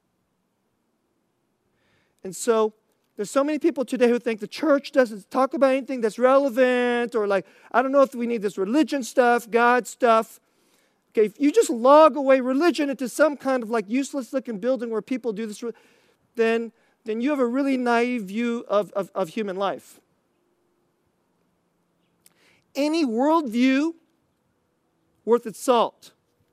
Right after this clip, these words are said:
will deal with this problem. Hmm. Will deal with this problem. And, um, I <laughs> deliberately waited for the last message of this series to tackle it, 'cause it's, dude, it's, this is hard. Okay? So first thing I'll say, just warn you,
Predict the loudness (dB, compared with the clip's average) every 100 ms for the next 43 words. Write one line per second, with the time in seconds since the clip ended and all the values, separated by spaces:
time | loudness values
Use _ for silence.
0 | _ _ _ _ _ _ _ _ -4 -4
1 | -4 -4 -2 -2 -2 -4 -6 -8 -4 -2
2 | -2 -4 -12 -18 _ -20 -20 _ _ _
3 | _ _ _ _ _ _ _ _ _ _
4 | -18 -8 -4 -4 -6 -10 -6 -6 -8 -18
5 | _ _ _ _ _ _ _ _ _ _
6 | _ -12 -8 -8 -4 -6 -6 -12 _ -14
7 | -12 -8 -10 -8 -10 -4 -6 -6 _ _
8 | _ _ -6 4 6 6 4 2 -4 -4
9 | 0 0 -2 -6 -8 -8 -10 -10 -10 -8
10 | -6 -6 -8 -10 -6 -6 -8 -14 -12 -10
11 | -12 _ _ _ _ -12 -12 -12 -16 -20
12 | -20 -20 -20 -20 -16 -14 -14 -20 _ _
13 | _ -12 -12 -12 -12 -6 -6 -6 -8 -8
14 | -8 -10 -4 0 0 0 0 0